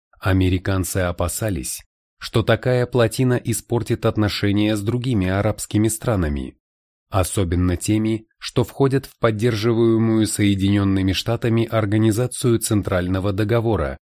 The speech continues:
Багдадский пакт, региональный оборонный союз для сдерживания С С С Р, подобный нато или сиата.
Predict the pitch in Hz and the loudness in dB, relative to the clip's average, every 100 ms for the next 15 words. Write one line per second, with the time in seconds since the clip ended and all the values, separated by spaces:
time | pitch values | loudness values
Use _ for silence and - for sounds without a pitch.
0 | _ _ - 120 123 110 92 - 117 - | _ _ -4 -2 0 0 -2 -6 -6 -4
1 | 73 - - _ _ _ _ - 95 92 | -6 -8 -20 _ _ _ _ 0 2 2
2 | 85 90 92 95 101 98 98 101 98 95 | 0 -2 0 0 0 0 -2 -2 -2 0
3 | 98 95 95 92 92 92 113 113 110 104 | 0 0 0 -2 -2 -2 -2 -2 -2 -2
4 | 82 87 82 85 92 92 90 90 - 95 | -2 -4 -2 -2 -2 0 -2 -4 -4 -4
5 | - 90 98 - 120 110 - _ _ _ | -4 -6 -6 -4 -4 -6 -12 _ _ _
6 | - 110 113 113 107 104 101 113 - 113 | 0 0 2 0 2 2 2 0 0 -2
7 | 107 _ - 90 85 90 - 120 117 113 | -2 _ -8 -2 0 0 0 0 0 -2
8 | - 67 | -4 -8